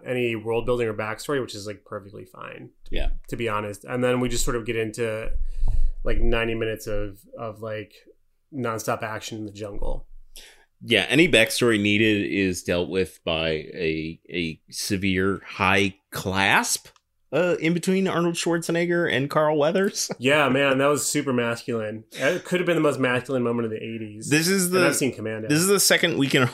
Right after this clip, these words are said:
Speaker 2: <laughs> row where just meme after meme keeps spawning, uh, from the movies that we're watching. We just watched Willy Wonka, and that has, like, the aw shucks, uh, <laughs> theme, and,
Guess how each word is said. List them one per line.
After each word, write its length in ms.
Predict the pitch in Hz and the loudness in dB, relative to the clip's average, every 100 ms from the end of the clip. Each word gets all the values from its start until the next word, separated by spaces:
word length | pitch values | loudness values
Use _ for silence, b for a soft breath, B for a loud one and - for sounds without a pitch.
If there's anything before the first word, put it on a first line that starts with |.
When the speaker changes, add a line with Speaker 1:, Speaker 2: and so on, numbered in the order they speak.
| - | 2
Speaker 2:
<laughs> 0 | |
row 280 | 135 117 104 | 4 4 4
where 440 | 95 98 90 90 B B B | 4 4 4 2 B B B
just 340 | - 123 120 - | -2 0 0 -2
meme 440 | 110 113 120 117 | 0 2 4 4
after 340 | 107 104 - 95 | 2 0 -2 -2
meme 400 | 87 90 101 110 | 0 0 -2 -4
keeps 320 | 101 95 - | -4 -4 -4
spawning, 720 | - 90 82 87 98 98 101 - | -4 -4 -2 -2 -2 -2 -6 -10
uh, 400 | 92 85 82 82 | -4 -2 -2 -4
from 280 | 82 107 92 | -6 -2 -2
the 60 | 90 | -2
movies 340 | 87 90 104 | -2 -2 -2
that 140 | 110 107 | -2 -2
we're 140 | 110 | 0
watching. 260 | 104 104 117 | 0 0 0
We 80 | 95 | 0
just 180 | 95 | 0
watched 200 | 101 90 92 | 0 0 2
Willy 180 | 90 | 0
Wonka, 400 | 87 87 90 92 | 2 0 0 -2
and 80 | 90 | -2
that 120 | 85 85 | -2 -2
has, 240 | 90 85 | -4 -2
like, 180 | 90 90 | -4 -4
the 180 | - - B B B - | -14 -18 B B B -2
aw 180 | 90 | 0
shucks, 540 | - - 95 - - - - | 0 2 0 0 -6 -6 -2
uh, 460 | 104 98 98 95 101 | 0 2 2 2 -2
<laughs> 280 | 120 - | -8 -4
theme, 600 | 143 - - 117 110 110 | -4 -2 0 2 4 4
and, 120 | 95 | 2